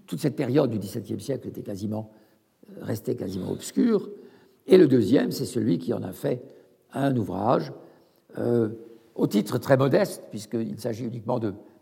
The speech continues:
courts récits, d'anecdotes sur les, sur la peinture, mais qui sont en fait une histoire de l'art anglais, la première histoire de l'art anglais.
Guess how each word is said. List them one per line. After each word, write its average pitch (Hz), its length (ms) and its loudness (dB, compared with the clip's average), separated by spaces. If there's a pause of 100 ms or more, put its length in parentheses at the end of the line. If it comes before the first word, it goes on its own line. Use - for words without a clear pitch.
(140)
courts - 480 0
récits, 113 460 -6
d'anecdotes 117 680 -2 (680)
sur - 540 4 (100)
les, 110 480 0 (140)
sur 123 160 -6
la 107 80 -2
peinture, 117 420 -2
mais 127 180 4
qui 120 120 -4
sont - 200 -6
en 104 80 -6
fait - 300 -8 (640)
une - 340 0 (800)
histoire 117 400 -2
de 101 80 -2
l'art 90 220 -4
anglais, 78 260 -10 (100)
la - 40 -16
première 113 400 -2
histoire 92 240 -10
de 92 80 -8
l'art 98 180 -10
anglais. - 280 -16